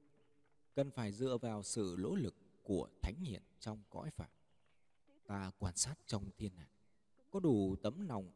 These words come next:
bác ái và kỹ thuật xảo diệu chỉ có hai vị đây. Đại sự tạo phúc thế gian lần này, hai vị nhất định không được từ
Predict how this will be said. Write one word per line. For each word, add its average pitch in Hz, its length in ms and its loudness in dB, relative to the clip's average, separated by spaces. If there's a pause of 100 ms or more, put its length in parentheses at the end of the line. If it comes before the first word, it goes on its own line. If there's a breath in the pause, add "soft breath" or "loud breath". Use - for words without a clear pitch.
bác 175 220 -8
ái 117 280 -6 (240)
và 90 260 -4 (120)
kỹ 156 180 -6
thuật - 140 8 (340)
xảo - 380 -4
diệu - 240 -4 (260)
chỉ 101 200 0
có 92 280 -2
hai 160 300 0
vị 95 160 -10 (220)
đây. 107 120 0 (1160)
Đại 113 140 -6
sự 123 360 2
tạo 110 220 -2
phúc - 200 -2 (200)
thế 110 260 2
gian 135 300 -4
lần 87 240 -8
này, 87 180 -10 (300)
hai 127 200 -2
vị 104 280 -6 (120)
nhất - 200 -10
định - 140 -2 (160)
không 151 300 -6
được 92 200 -4 (360)
từ 90 240 -2